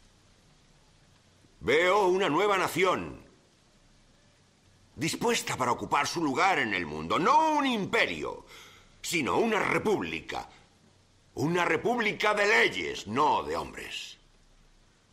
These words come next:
Caballeros, nos encontramos en plena revolución, la más completa, inesperada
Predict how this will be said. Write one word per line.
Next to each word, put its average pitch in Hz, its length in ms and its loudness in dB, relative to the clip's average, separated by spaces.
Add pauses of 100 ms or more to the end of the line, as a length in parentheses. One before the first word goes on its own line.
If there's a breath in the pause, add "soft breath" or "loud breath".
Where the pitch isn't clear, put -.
(3000)
Caballeros, 120 840 -2 (2500 loud breath)
nos 151 240 -2
encontramos 185 720 0
en 170 160 -2
plena 175 680 -2
revolución, 160 960 -2 (920 loud breath)
la 175 200 -2
más 233 320 -2
completa, 185 1000 -4 (400 loud breath)
inesperada 202 1000 0